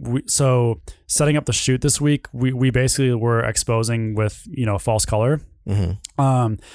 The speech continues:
Speaker 1: which, like, I always sort of neglected before. I was like, "Oh, like, I can expose this properly," but, uh, it was actually,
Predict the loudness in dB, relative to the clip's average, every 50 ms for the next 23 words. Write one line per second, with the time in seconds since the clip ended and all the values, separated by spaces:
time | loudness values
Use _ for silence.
0 | -20 -20 -20 -20 -4 0 0 2 2 4 2 2 2 -2 -6 -8 -4 0 2 2
1 | 2 2 2 2 2 2 2 0 0 0 0 -2 -2 0 0 0 0 0 0 0
2 | 0 0 2 0 0 -2 0 0 0 2 2 2 0 0 0 -2 -4 -8 -16 -18
3 | -18 -18 -18 -18 -20 -20 -18 -10 -4 -4 -2 0 0 -2 -2 -2 -4 -4 -6 -2
4 | -2 0 0 0 -2 -2 -4 -4 -4 -4 -4 -6 -6 -4 -2 0 0 2 0 2
5 | 2 0 2 2 2 2 2 2 0 0 -4 -12 -20 -12 _ 0 2 2 4 2
6 | 2 2 2 2 2 2 2 2 0